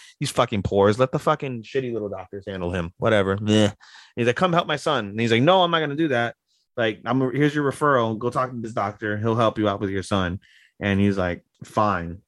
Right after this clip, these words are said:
And he's like, "Let's walk away." And you also see Tamahiko's old, uh, sister. I don't know if it's older sister or, like, a younger sister, but she's a bitch too. She's a complete and absolute fucking C word, says, "I can't say the word thanks to Sean."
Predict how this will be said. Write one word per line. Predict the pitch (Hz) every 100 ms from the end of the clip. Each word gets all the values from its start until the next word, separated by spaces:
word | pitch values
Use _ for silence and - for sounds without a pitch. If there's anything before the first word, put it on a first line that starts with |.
| _ -
And | 117
he's | 107
like, | 101
"Let's | 131 143
walk | 120
away." | 107 107 98
And | 131
you | 151
also | 185 196
see | 170
Tamahiko's | 156 151 143 135 139 110
old, | 117 117
uh, | 113 104 98
sister. | - 139 - 92
I |
don't | 139
know | 147
if |
it's | 120 -
older | 117 123
sister | 120 139 - 139 127
or, | 104
like, | 98
a | 95
younger | 92 104 113 127 131 _
sister, | 143 143 151 147 - - - - -
but | 135
she's | 214 180
a |
bitch | 117 113 -
too. | 117 90 -
She's | 190 175
a |
complete | - 92 - 139
and | 107 98
absolute | 120 123 - 98 95
fucking | - 98 95
C | 92 107
word, | 92 85 82 _ _ -
says, | 95
"I |
can't | 92 110
say | 92 113
the | 98
word | 95 90
thanks | 90 -
to |
Sean." | - 90 90